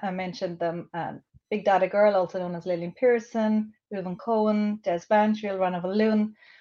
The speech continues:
were coming to visit the Ericsson studio, along with our Tech Mode crew, um, Chelsea Andrews and Beverly Eve.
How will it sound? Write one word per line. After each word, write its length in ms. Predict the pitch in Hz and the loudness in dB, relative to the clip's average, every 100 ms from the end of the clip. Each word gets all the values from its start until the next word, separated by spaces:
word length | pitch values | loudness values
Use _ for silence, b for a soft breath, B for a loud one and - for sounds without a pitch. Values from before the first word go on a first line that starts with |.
| b | b
were 60 | 220 | 2
coming 280 | - 247 240 | 6 6 4
to 80 | 233 | 2
visit 260 | 208 202 | 0 2
the 60 | 190 | 4
Ericsson 300 | 196 190 180 | 4 2 -10
studio, 540 | - 226 175 196 285 - _ _ _ _ _ - - | -2 0 2 2 0 -6 _ _ _ _ _ -8 0
along 280 | 214 208 | 4 4
with 160 | 208 214 | 4 4
our 280 | 196 180 214 | 4 4 -2
Tech 220 | - 220 214 | -4 -4 -2
Mode 180 | 190 | -4
crew, 340 | - 233 247 262 | 0 2 2 2
um, 320 | 202 180 180 - | -2 -4 -4 -10
Chelsea 260 | - 202 196 | -4 -4 -2
Andrews 300 | 185 175 170 - | -6 -6 -6 -10
and 120 | 175 | -8
Beverly 300 | 175 165 208 | -6 -4 -4
Eve. 140 | 294 | -4